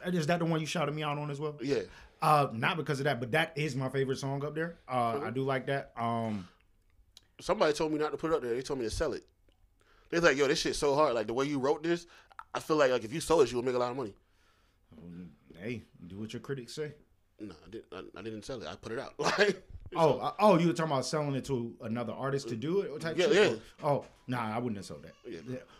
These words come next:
Speaker 1: But nah, thi-, this right here was a solid album, man. Um, I appreciated it. Uh, I am upset with my Jeep for,
Speaker 2: <laughs>
Speaker 1: and, and the thing is,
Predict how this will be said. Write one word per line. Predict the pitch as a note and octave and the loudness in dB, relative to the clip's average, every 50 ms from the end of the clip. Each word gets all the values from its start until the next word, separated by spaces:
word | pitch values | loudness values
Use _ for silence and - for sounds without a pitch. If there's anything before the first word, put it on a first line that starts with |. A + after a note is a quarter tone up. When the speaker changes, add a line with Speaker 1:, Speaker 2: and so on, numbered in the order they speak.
| - - | -18 -8
Speaker 1:
But | D#3 D3+ G3 G#3+ | -2 0 2 2
nah, | B3 A3+ F#3+ D#3 | 2 2 2 2
thi-, | D3 G#3 A#3+ F#3+ | 2 2 2 2
this | F3 F#3+ A#3+ A3+ - | 0 0 -2 0 0
right | A3+ G3+ G3 | 0 2 2
here | G3+ G3 | 2 2
was | F3+ F3 D#3+ | 0 0 -4
a | D#3 | -4
solid | - - D3 D3 D3 C3+ C3 | -2 0 0 2 2 0 0
album, | C3+ C3+ B2 A#2 A2 G#2+ | 0 -2 -2 -2 -2 -4
man. | A2 A2 A2 G#2+ - - | -4 -4 -6 -8 -8 -8
Um, | A#2+ A#2+ A#2+ A#2 A#2 A#2 A2 G2+ - - B1+ - G#2+ | -8 -6 -6 -6 -6 -6 -8 -8 -10 -14 -20 -12 -6
I | B2 C#3 D#3 | -4 -4 -4
appreciated | - - - C#3 A#2+ G#2+ - A#2 A#2 A2+ A#2 A#2 A#2+ A#2+ | -2 -2 -2 -2 -2 -2 -4 -4 -2 -2 -2 -2 -4 -4
it. | C3 - - _ _ _ _ _ _ - | -6 -8 -10 _ _ _ _ _ _ -4
Uh, | A#2 B2 B2+ B2 A#2+ A2+ G2 - - _ _ _ _ _ _ _ _ _ - _ _ _ _ _ _ _ _ _ - - _ _ _ _ _ _ _ _ _ _ _ _ _ _ _ _ _ _ _ _ - | 0 2 2 2 2 -2 -4 -8 -14 _ _ _ _ _ _ _ _ _ -20 _ _ _ _ _ _ _ _ _ -20 -20 _ _ _ _ _ _ _ _ _ _ _ _ _ _ _ _ _ _ _ _ -8
I | C3 C3 C3+ C#3 C3+ B2+ B2 A#2+ A#2 A2 G#2 - _ _ _ _ _ _ _ _ _ _ _ _ - | -4 0 2 2 4 2 2 0 -2 -4 -6 -10 _ _ _ _ _ _ _ _ _ _ _ _ -12
am | - A2 B2 | -6 -4 -4
upset | C3 B2+ B2+ - C#3 A#2 | -4 -4 -4 -6 -6 -6
with | G#2 G#2+ G2+ | -6 -8 -10
my | G#2 G2 F#2 E2+ | -10 -12 -12 -14
Jeep | F#2 - D3 E3 D3+ A2+ - _ _ _ _ _ _ _ _ | -14 -12 -10 -10 -10 -12 -14 _ _ _ _ _ _ _ _
for, | - C3 A#2+ A2+ A2 G#2+ G#2 G2 F#2 F2+ _ _ _ _ - | -8 -6 -4 -4 -4 -4 -4 -6 -8 -12 _ _ _ _ -10
Speaker 2:
<laughs> | - - - - | -10 -8 -8 -6
Speaker 1:
and, | C3+ E3+ G#3 G3+ | -4 -4 0 2
and | G#3 G3+ G#3+ - G#3 F3 | 2 2 2 0 2 4
the | F3 E3+ | 4 4
thing | F3 G3 B3+ A#3 G3 | 2 2 2 2 4
is, | G3 F3+ F#3 | 4 2 2